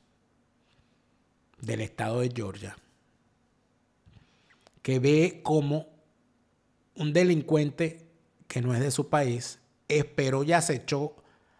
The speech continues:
a una joven estudiante cuando iba a trotar y la mató a golpes. ¿Qué pueden pensar? Es, ah, es de Venezuela. ¿Qué puede,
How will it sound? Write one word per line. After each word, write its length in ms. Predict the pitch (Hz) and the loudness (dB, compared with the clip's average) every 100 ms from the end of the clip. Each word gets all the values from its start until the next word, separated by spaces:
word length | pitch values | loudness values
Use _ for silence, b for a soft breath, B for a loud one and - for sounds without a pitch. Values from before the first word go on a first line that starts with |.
| _ - | _ -4
a 140 | 127 | -2
una 260 | 127 143 143 | 0 -2 0
joven 320 | 147 147 151 | 2 2 2
estudiante 840 | 143 - 120 123 113 117 135 151 - _ _ _ | -2 -2 0 0 -2 -6 -8 -10 -18 _ _ _
cuando 240 | - 117 113 | -4 -2 0
iba 240 | 113 131 | 0 2
a 100 | 131 | 2
trotar 680 | 135 135 131 120 98 101 - _ _ - _ _ _ _ _ _ _ _ | 0 -2 -4 -6 -6 -10 -18 _ _ -20 _ _ _ _ _ _ _ _
y 120 | 131 | -2
la 80 | 120 | 0
mató 240 | 110 - | -2 -2
a 60 | 107 | -4
golpes. 680 | 95 85 - - - - - | -4 -10 -10 -12 -10 -14 -18
¿Qué 100 | - | -12
pueden 320 | 120 170 175 165 | 2 6 6 4
pensar? 540 | 135 95 - 98 - | 0 0 -4 -6 -10
Es, 140 | 95 | -10
ah, 160 | 117 131 | -6 -4
es 100 | 117 | 0
de 80 | 139 | 0
Venezuela. 640 | 147 107 - 110 101 95 - | -2 -4 -6 -8 -10 -12 -10
¿Qué 120 | 127 | -4
puede, 300 | 165 175 | 0 -2